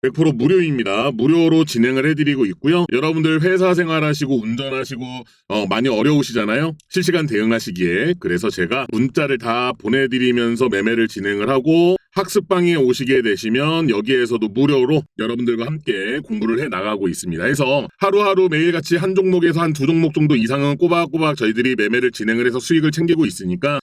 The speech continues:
참여하고 싶으신 분들은 현재 위에 있는 번호로 학습이라고 써서 보내주시면 제가 오픈방 링크하고 다 남겨드리도록 하겠습니다.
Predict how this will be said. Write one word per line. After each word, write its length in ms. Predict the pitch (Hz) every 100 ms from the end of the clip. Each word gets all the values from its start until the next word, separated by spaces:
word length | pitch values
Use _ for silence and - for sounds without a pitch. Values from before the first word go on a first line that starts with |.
| -
참여하고 520 | 185 180 185 180 156
싶으신 340 | 151 143 135
분들은 680 | 120 98 90 87 113 165 185 - _
현재 220 | 170 165
위에 340 | 156 110 131 135
있는 240 | 131 123
번호로 560 | 110 92 95 127 156 151 - -
학습이라고 1400 | 196 180 - - 196 196 202 185 110 101 95 92 151 165
써서 300 | 160 156 156
보내주시면 760 | 147 107 117 104 90 107 147 147 - _
제가 180 | 123 117
오픈방 420 | 151 147 135 120
링크하고 720 | 107 110 131 120 101 82 104
다 100 | 113
남겨드리도록 880 | 90 95 104 90 90 - 87 113 -
하겠습니다. 480 | 104 101 87 80